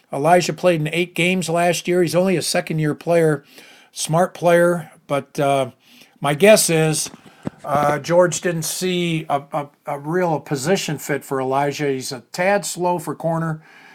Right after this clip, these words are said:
and, uh, and small for a safety. So maybe that was where, uh, George Payton decided that Elijah Holder was expendable. Um, go to nine news dot com and you can follow the Broncos,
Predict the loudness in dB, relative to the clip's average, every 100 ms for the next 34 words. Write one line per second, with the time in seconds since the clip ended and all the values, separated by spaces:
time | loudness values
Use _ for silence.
0 | -20 -12 -6 -6 -4 -2 -2 -2 -4 -8
1 | -8 -6 0 4 4 2 0 -2 -2 -2
2 | -2 -4 -10 -8 -8 -4 -2 0 0 -2
3 | -6 -6 -4 -4 -4 -4 -6 -4 -4 -4
4 | -4 -4 -4 -12 -20 -20 -20 _ -10 -6
5 | -2 0 0 -2 -2 -4 -4 -2 -2 -2
6 | -4 -4 -2 -2 -4 -8 -18 -20 -18 -10
7 | -8 -8 -6 -4 -2 0 0 -2 -6 -20
8 | -20 -20 _ -4 -2 0 -2 2 4 6
9 | 6 4 4 2 0 2 4 4 4 4
10 | 6 4 0 -4 -4 2 6 6 2 0
11 | 0 4 4 4 0